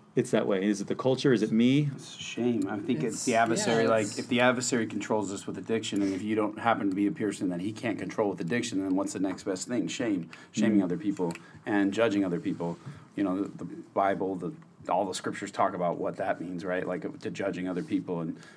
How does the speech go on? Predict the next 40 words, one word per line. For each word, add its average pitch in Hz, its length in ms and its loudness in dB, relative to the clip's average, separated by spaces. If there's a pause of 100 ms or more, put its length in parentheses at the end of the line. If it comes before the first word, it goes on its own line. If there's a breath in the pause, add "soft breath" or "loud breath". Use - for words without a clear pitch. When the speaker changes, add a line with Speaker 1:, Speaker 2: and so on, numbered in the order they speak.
(140 loud breath)
Speaker 2:
what 113 160 0
that 107 120 4
will 95 120 0
mean 95 200 4
for 92 140 -2
you 95 160 2
in 90 80 0
the 85 60 0
last 87 340 0
days. 92 300 0
And 82 240 -4 (640 soft breath)
I 92 240 -2
definitely 92 360 -2
don't 92 140 2
wanna 87 160 -2
be 90 100 0
that. 92 240 2
I'd 92 80 0
rather 90 220 4
be 87 320 -2 (420 loud breath)
still 113 260 0
repenting 104 540 2
of 95 100 2
things. 98 300 2
So 101 100 -2
hopefully 120 380 4
your 95 280 2
major 104 340 4
things 95 240 2
are 92 40 -2
done, 90 240 0
but 92 120 4
I'd, 90 180 0
I'd 95 120 -4
rather 101 200 2
be 92 140 -2
saying 87 300 -2
sorry 95 280 2
than, 87 180 2
like, 82 240 0